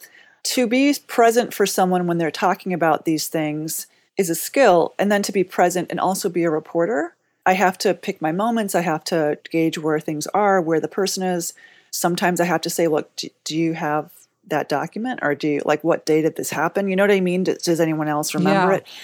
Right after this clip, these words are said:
Speaker 1: And so you don't wanna seem like a callous person when you, like, you have to kinda, like, make sh-, like, so for a lot of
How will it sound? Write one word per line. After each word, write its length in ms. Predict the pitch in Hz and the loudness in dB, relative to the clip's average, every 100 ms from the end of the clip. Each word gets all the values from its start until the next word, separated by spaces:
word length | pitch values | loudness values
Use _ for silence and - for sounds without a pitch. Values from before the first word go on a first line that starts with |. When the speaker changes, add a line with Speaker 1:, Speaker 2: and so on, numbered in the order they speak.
| - - _ | -20 -20 _
Speaker 1:
And 100 | 240 | -4
so 100 | - | 2
you 240 | 311 247 170 | 4 2 2
don't 300 | 214 214 254 | 4 6 6
wanna 180 | 247 226 | 4 2
seem 260 | 196 208 196 | 0 0 0
like 160 | 175 | 2
a 60 | 165 | 0
callous 800 | - - 175 175 170 - - - - - | -2 0 2 4 2 0 -6 -10 -14 -2
person 680 | 214 240 - 165 156 151 - _ | 0 2 0 0 0 -4 -10 _
when 420 | - 160 175 190 185 | -8 0 2 2 2
you, 320 | 180 147 151 - | 0 -2 -4 0
like, 180 | 165 | 0
you 100 | 165 | 0
have 180 | 185 180 | 0 0
to 100 | - | -2
kinda, 260 | - 165 156 | -2 -2 0
like, 240 | 147 139 | 0 -2
make 280 | 151 156 147 | -4 -4 -4
sh-, 140 | - - | -6 -2
like, 180 | 196 196 | -2 2
so 280 | 240 233 - - - _ | 4 4 2 -16 -20 _
for 120 | 262 | 4
a 60 | 226 | 6
lot 320 | 220 339 381 | 6 4 2
of 180 | 170 156 | 0 -2